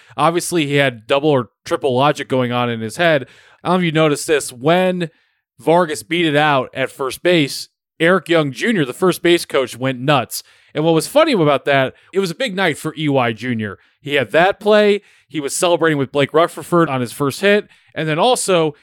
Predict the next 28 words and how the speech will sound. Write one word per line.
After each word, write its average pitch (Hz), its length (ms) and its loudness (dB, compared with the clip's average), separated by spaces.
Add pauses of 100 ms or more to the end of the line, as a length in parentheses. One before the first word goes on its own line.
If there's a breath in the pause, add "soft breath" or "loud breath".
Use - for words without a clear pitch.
he 180 160 -6
was 165 160 0
all 156 160 2
jazzed 151 400 0
up 151 160 2
with 139 100 -6
Jake 151 280 -2
Alu 147 260 2
after 139 220 -2
that 131 200 -2
bunt 131 220 -4
single. 123 420 -6 (200 soft breath)
So 311 320 2
it 160 80 0
was 151 100 -2
just 190 140 -8
kind 208 160 0
of 170 60 -2
one 170 120 2
of 175 60 -2
those 151 180 -2
nights 156 340 -2
where 139 320 2 (260 soft breath)
the 131 60 -10
first 190 320 0
base 175 280 2
coach 139 280 -2
kept - 220 -2